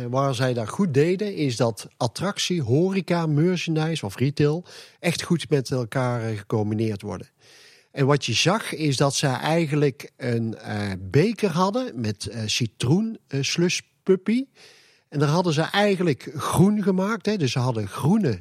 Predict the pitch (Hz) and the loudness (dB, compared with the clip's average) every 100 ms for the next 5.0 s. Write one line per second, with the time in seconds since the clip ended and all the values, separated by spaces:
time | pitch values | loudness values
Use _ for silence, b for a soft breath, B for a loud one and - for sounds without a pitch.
0 | - - - 170 - 202 190 240 269 B | -6 -4 2 0 2 0 2 -2 -4 B
1 | B B B B B 170 202 170 196 165 | B B B B B 0 2 2 2 0
2 | 170 165 156 131 110 - 214 - - - | 2 2 2 0 -2 0 0 0 -2 -4
3 | - 139 139 226 226 202 151 143 220 262 | 0 2 4 2 2 0 2 2 2 0
4 | - - 170 170 156 156 165 170 175 | -6 -8 -6 -4 -2 -2 0 -2 -4